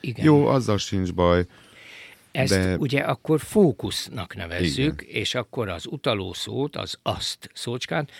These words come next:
Speaker 1: fókuszba helyeztük, hangsúlyoztuk, az ige elé tettük, és valóban a fókusz kicsit mindig azt jelenti, hogy de nem a másik, vagy de nem egyéb.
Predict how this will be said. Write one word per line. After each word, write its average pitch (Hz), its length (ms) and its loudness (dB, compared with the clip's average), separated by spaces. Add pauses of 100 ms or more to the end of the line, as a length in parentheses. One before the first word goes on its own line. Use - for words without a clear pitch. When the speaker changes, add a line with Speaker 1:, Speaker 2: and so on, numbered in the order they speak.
(100)
Speaker 1:
fókuszba - 640 2
helyeztük, 127 640 -6
hangsúlyoztuk, 143 1080 -2 (420)
az 95 160 -4
ige 107 200 -2
elé 123 360 2
tettük, 156 640 -2 (280)
és - 200 -2
valóban 139 420 4
a 123 80 0
fókusz 139 500 -2
kicsit 107 360 -6
mindig 104 300 -2
azt 104 200 -2
jelenti, 120 340 -2
hogy 113 200 -2
de 120 160 2
nem 123 260 0
a 117 100 -4
másik, 95 500 -2
vagy 98 160 -4
de 107 140 0
nem 120 240 0
egyéb. 92 500 -2